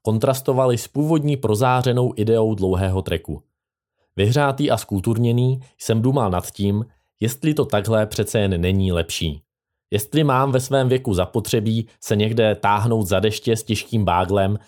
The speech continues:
a klepat kosu ve stanu, když se můžu jen tak zlehka proběhnout a před nepohodlím se schovat u libovolné podnikavé bábinky ve vesnici.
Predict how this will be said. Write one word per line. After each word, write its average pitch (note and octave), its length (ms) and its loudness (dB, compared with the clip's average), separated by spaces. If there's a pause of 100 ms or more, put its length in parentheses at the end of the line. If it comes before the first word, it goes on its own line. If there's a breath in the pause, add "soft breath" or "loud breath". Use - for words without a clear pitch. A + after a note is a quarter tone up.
a F#2 100 -6
klepat A2+ 360 -2
kosu G#2+ 280 -4
ve F2+ 120 0
stanu, G2+ 420 -2 (460)
když D3 180 -2
se E3+ 120 2
můžu C#3+ 300 0
jen C#3 140 0
tak C3+ 180 0
zlehka B2 360 -2
proběhnout G#2 720 0 (280 soft breath)
a F2+ 60 -4
před - 240 -2
nepohodlím G#2 580 -2
se - 140 -4
schovat G2+ 440 -2
u G2 100 -6
libovolné F#2 600 0
podnikavé F2 640 -2
bábinky E2+ 540 -2
ve D#2 120 -4
vesnici. E2 560 -4